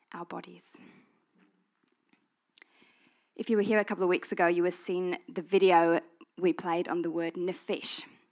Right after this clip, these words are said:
which is the Hebrew word for the word soul. But it doesn't refer to the thing that floats up to heaven when you die.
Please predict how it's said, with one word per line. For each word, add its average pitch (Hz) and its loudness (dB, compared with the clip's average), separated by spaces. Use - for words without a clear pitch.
which 202 0
is 202 -2
the 202 0
Hebrew 226 4
word 180 6
for 165 0
the 175 -2
word 160 -2
soul. - 0
But - 4
it 208 0
doesn't 233 4
refer 247 2
to 208 2
the 196 -4
thing 190 -4
that - -4
floats 202 -4
up 175 -2
to 180 -4
heaven 175 -2
when 156 2
you 156 -2
die. 170 -2